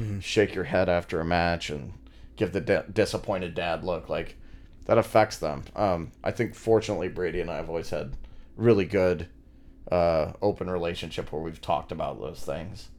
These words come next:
Speaker 2: Um, but I think his advice is those two things. Like, it's not about forcing any one particular path on your kid, and just love 'em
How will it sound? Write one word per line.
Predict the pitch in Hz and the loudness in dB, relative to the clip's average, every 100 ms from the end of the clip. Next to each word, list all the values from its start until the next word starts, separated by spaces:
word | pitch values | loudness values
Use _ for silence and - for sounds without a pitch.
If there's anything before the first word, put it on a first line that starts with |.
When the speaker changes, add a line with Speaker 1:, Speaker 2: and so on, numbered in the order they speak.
| - | -10
Speaker 2:
Um, | - 82 78 - | -2 -2 -2 -6
but | - 95 | 0 2
I | |
think | 90 95 | 2 0
his | 110 | 2
advice | 101 78 87 85 | 2 2 2 2
is | 80 - | -4 -6
those | - | -6
two | - 82 | -6 -8
things. | - 82 80 | -6 -8 -6
Like, | 71 - - - - - - | -8 -8 -14 -20 -20 -20 -14
it's | 107 | 0
not | 110 120 | 6 8
about | 110 101 | 8 4
forcing | - 95 92 90 82 | 2 -2 0 0 -2
any | 87 87 | -2 -4
one | 85 85 | -4 -6
particular | 87 87 - 101 71 64 | -6 -8 -4 -4 -2 0
path | - 90 107 113 | 2 4 4 4
on | 113 | 4
your | 117 | 4
kid, | 104 120 120 113 - - | 4 6 6 2 -14 -8
and | - 110 | 0 2
just | 117 | 2
love | 107 101 98 | 4 6 6
'em | 95 90 | 4 -6